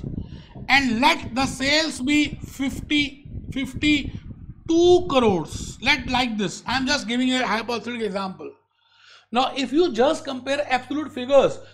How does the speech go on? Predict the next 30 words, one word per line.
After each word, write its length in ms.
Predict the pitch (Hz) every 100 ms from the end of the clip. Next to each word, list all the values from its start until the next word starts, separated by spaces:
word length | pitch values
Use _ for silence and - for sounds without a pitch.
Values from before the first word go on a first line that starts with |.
| _
you 180 | 165 240
will 140 | 277
say 200 | 262 294 320
that 240 | 311 - 254
M 60 | 277
R 80 |
F 140 | 294 -
tire 160 | 262 269
is 100 | 277 240
doing 220 | 285 269
good. 260 | 302 330 202 - - _ _ _ _ _ _ _ _
But 140 | 240 214
that 200 | 220 294
is 140 | 247
wrong 240 | 269 320
answer. 360 | 302 240 196 180 131 _ _ _ - - -
If 160 | 254
you 180 | 302 392 320
calculate, 640 | 285 277 302 277 214 - - - -
if 220 | 262 320
you 80 | 370
calculate, 640 | 320 294 277 285 269 196 - - _
if 180 | 269 233
you 140 | 339 370
calculate, 680 | 294 277 285 294 269 208 - - -
if 160 | 254 254
you 160 | 359
calculate 560 | 320 269 269 277 285 269
the 100 | 247
ratio, 360 | 262 - 285